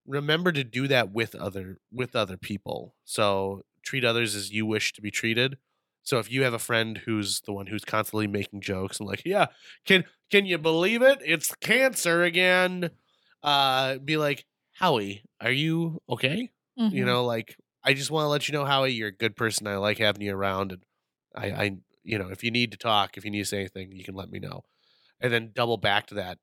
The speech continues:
Speaker 1: over and over and over again, because eventually it doesn't become a broken record. It becomes the truth in the way you treat someone. And
Speaker 2: Right.
Speaker 1: so that's, that was always really nice to me, is when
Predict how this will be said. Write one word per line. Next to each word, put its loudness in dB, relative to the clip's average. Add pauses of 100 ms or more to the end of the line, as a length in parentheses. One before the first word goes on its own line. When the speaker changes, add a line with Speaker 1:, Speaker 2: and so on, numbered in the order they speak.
Speaker 1:
over -4
and -4
over -2
and -10
over -10
again, -8
because -4
eventually 2
it 0
doesn't -2
become -2
a 0
broken -4
record. -8
It -12
becomes -12
the -10
truth -4
in -10
the -8
way -6
you -12
treat -8
someone. -8 (680)
And -2
Speaker 2:
Right. 0
Speaker 1:
so 0
that's, 2 (140)
that 4
was 2
always 0
really 0
nice 0
to -12
me, -8
is -16
when -12